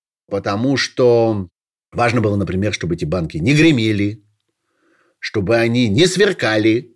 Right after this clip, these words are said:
Их стали покрывать специальным небликующим лаком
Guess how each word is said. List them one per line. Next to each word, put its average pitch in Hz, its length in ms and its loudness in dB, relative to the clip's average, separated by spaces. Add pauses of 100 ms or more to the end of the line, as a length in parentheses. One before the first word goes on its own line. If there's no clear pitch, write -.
(200)
Их - 360 -4
стали 107 280 -2
покрывать 101 500 -2
специальным 101 520 -2
небликующим 92 760 -2
лаком 95 480 0